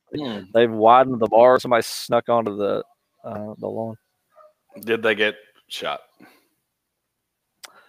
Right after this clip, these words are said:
Speaker 2: They did not. I did. Oh, did you?
Speaker 1: Okay.
Speaker 2: Did I mention I'm outside here too? And of course, y'all saw Millie. We're
Speaker 1: Mm-hmm.
Speaker 2: sitting out on my porch again.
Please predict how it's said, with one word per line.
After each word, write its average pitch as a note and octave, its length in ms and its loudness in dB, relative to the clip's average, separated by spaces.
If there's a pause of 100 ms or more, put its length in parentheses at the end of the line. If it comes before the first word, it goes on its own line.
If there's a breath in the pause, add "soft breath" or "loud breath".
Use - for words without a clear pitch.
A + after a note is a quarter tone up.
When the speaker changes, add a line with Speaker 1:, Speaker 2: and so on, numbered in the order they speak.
(500 soft breath)
Speaker 2:
They C3 100 2
did A#2+ 120 -4
not. G#2+ 260 -4 (240)
I - 40 -12
did. - 220 -18 (1160 soft breath)
Oh, A#2 60 -4
did C3 180 -2
you? G#3+ 100 -12
Speaker 1:
Okay. - 80 -18 (180)
Speaker 2:
Did C3+ 80 0
I F3+ 40 0
mention E3+ 280 -4
I'm B2 120 2
outside A#2 480 4
here A2+ 220 -4 (100)
too? A#2+ 120 -4
And A#2 180 -4
of A#2+ 60 -4
course, B2+ 180 -2
y'all A2+ 100 2
saw A2+ 220 0
Millie. A2 200 -4
We're A2 60 -4
Speaker 1:
Mm-hmm. A2 80 -4
Speaker 2:
sitting - 140 -6
out A2+ 60 -2
on A2+ 60 -6
my G#2+ 160 -2
porch A2 240 -2
again. A2+ 280 -4